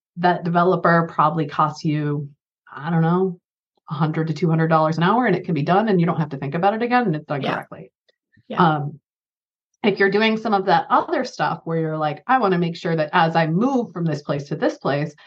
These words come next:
Speaker 1: you can hire someone like me, an S E O person, who will do that auditing and be like, "All right, let's also make sure that this moves here and this moves here, and let's map out the things, and let's do the customer experience and all that."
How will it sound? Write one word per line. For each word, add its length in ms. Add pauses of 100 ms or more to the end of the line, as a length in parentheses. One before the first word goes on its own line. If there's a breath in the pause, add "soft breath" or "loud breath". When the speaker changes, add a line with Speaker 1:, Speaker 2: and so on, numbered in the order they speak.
(140 soft breath)
Speaker 1:
you 140
can 100
hire 240
someone 240
like 180
me, 220
an 100
S 200
E 60
O 120
person, 380
who 100
will 200
do 220
that 240
auditing 480
and 80
be 100
like, 260
"All 100
right, 180
let's 160
also 220
make 160
sure 140
that 120
this 140
moves 160
here 160
and 100
this 120
moves 140
here, 140
and 80
let's 160
map 200
out 140
the 100
things, 320
and 100
let's 160 (140)
do 120
the 80
customer 400
experience 500
and 100
all 80
that." 260